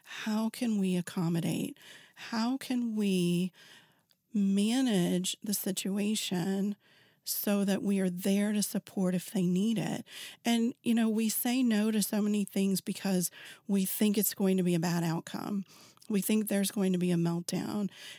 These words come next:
And it's often things that our kids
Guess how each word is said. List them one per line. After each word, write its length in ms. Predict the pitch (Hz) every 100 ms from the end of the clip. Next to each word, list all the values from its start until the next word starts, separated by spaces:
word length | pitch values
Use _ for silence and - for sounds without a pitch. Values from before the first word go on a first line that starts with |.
| -
And 400 | 208 208 208 - - - _
it's 240 | 233 226 - _ -
often 520 | 254 269 - 262 220
things 420 | 196 202 196 196 -
that 140 | 185
our 160 | 185 196
kids 600 | - 220 220 208 196